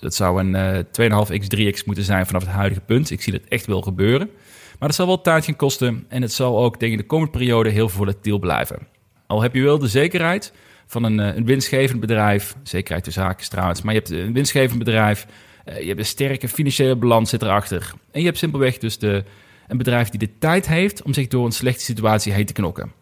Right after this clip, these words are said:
En uiteindelijk geloof ik erin dat deze tegenvallende cijfers die met name zijn ontstaan vanuit, eh, de gamingsector en de lagere interesse in Bitcoin mining. Uiteindelijk gaat het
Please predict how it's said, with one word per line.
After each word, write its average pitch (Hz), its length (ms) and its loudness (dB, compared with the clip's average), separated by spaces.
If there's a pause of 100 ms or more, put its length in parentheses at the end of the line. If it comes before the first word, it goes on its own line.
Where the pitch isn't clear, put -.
(200)
En 127 140 -2
uiteindelijk 226 580 0
geloof 180 260 2
ik 170 120 -4
erin 147 240 -2
dat 104 180 -4
deze 123 260 2
tegenvallende 110 480 0
cijfers 123 540 0 (320)
die 110 100 -2
met 110 100 2
name 131 280 4
zijn 123 200 0
ontstaan 110 440 0
vanuit, 101 320 0
eh, 92 220 -2 (200)
de 87 120 -4
gamingsector 135 800 2
en 90 140 -6
de 90 160 -2
lagere 104 440 2
interesse 101 380 -2
in 104 80 -2
Bitcoin 127 340 0
mining. 110 400 2 (420)
Uiteindelijk 185 460 0
gaat 156 200 0
het 147 140 -4